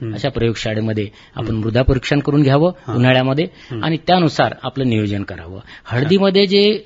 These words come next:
Speaker 2: अ, शिफारशीत खत मात्रा आहे,
Speaker 1: हा.
Speaker 2: तर ती दोनशे किलो नत्र, शंभर किलो स्फुरद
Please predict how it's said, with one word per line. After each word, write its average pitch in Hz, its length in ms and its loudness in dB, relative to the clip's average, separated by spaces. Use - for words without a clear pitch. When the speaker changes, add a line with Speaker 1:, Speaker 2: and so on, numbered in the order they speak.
Speaker 2:
अ, 151 300 0
शिफारशीत 147 540 2
खत 143 220 -2
मात्रा 127 320 -2
आहे, 107 240 -2
Speaker 1:
हा. 110 260 -8
Speaker 2:
तर 120 100 0
ती 175 260 -2
दोनशे 135 380 0
किलो 156 240 0
नत्र, 151 320 -2
शंभर 131 360 -2
किलो 139 180 0
स्फुरद 143 400 -4